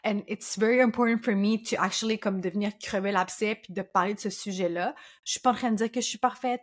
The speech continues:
On fait tous des erreurs dans la vie, ok ? It happens sometimes. Sometimes it's bigger than us. Ça va être notre ego qui va juste intervenir et faire comme, «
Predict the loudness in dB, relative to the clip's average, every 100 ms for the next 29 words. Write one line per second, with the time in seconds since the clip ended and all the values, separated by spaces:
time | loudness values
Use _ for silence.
0 | -8 -8 -10 -4 0 2 4 4 6 4
1 | 4 4 4 2 -2 -4 -2 -2 -2 -4
2 | -2 -2 0 0 0 0 0 2 2 0
3 | -4 -4 -2 0 -2 -2 -6 -8 -8 _
4 | -8 -4 2 4 2 0 -2 -4 -6 -8
5 | -18 -10 0 2 2 0 0 0 2 0
6 | 0 0 0 0 -2 0 2 4 4 4
7 | 2 0 -2 0